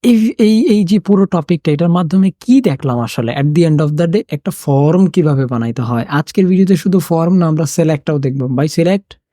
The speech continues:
সিলেক্ট হচ্ছে এই যে এখানে ক্লিক করলে দেখেন, আহ, not, not this। এই যে ক্লিক করলে কত কিছু চলে আসতেছে। এই সিলেক্ট দেখবো আর ফর্ম ট্যাগটা নিয়ে আমরা বিস্তারিত দেখবো। আর পাশাপাশি সম্ভব হলে ইউএল ট্যাগটাও দেখবো, যদি ভিডিও লম্বা না হয়।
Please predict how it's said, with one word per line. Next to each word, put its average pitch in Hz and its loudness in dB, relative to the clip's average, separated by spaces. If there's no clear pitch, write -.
সিলেক্ট 165 -2
হচ্ছে 151 -2
এই 175 4
যে 160 0
এখানে 170 2
ক্লিক 170 0
করলে 160 2
দেখেন, 156 -2
আহ, 165 -4
not, 160 -6
not 151 -8
this। - -10
এই 185 0
যে 196 0
ক্লিক 196 -2
করলে 180 2
কত 190 0
কিছু 170 -2
চলে 156 -2
আসতেছে। 135 -6
এই 175 0
সিলেক্ট 175 0
দেখবো 190 0
আর 170 -4
ফর্ম 151 0
ট্যাগটা 151 -2
নিয়ে 143 2
আমরা 170 -2
বিস্তারিত 147 -2
দেখবো। 131 -2
আর 147 -2
পাশাপাশি 175 -4
সম্ভব 170 -2
হলে 175 2
ইউএল 175 2
ট্যাগটাও 151 -2
দেখবো, 151 0
যদি 165 0
ভিডিও 147 2
লম্বা 139 0
না 127 -4
হয়। - -12